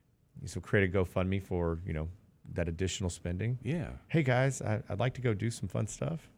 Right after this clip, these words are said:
Speaker 2: Yeah, go to your neighbors. "Hey, by the way, I have this GoFundMe account. Just saying, if you wanna put a little bit of money in there for me." But, but no, it, but it does come down to paying yourself first. You know, looking at budgets sometimes isn't really a fun exercise to do. But I,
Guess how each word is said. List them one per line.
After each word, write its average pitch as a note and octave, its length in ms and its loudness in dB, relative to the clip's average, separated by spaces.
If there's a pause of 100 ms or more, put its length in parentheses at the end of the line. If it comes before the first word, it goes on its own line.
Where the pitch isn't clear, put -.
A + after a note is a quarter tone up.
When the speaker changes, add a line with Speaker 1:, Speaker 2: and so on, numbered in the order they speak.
Speaker 2:
Yeah, E2+ 200 -6
go G2 120 2
to F2 40 2
your E2+ 120 2
neighbors. F2 320 0
"Hey, C3 480 0
by B2 100 -4
the B2 80 -2
way, B2+ 160 0
I F2 40 0
have D3 120 0
this A#2 140 -2
GoFundMe G2 480 0
account. C2+ 320 -6
Just - 160 -4
saying, B1+ 340 -4 (160)
if F#2 160 -12
you F#2 60 -2
wanna D2+ 160 -4 (140)
put - 100 -8
a - 20 -2
little G2 140 0
bit E2+ 100 0
of D#2+ 60 -4
money E2+ 220 0
in B1 80 -4
there - 120 -12
for - 140 -20
me." - 60 -20 (680)
But, F#2 180 0
but D#3+ 140 6
no, C#3 140 8
it, C#3+ 140 4
but C#3+ 120 4
it C3+ 100 4
does C3 180 6
come A2 140 0
down G2 240 4
to F#2 200 0
paying G#2 280 2
yourself A2+ 320 2
first. E2 500 -2 (460)
You - 60 0
know, G2 60 0
looking C3 280 6
at G2 80 4
budgets G#2 320 2
sometimes F#2+ 380 2
isn't G2 200 -2
really F2+ 220 0
a D2 60 -2
fun F#2 360 -2
exercise F#2 460 -2
to G2 80 -2
do. G#2 420 -2 (540)
But F#2 220 0
I, F#2+ 100 2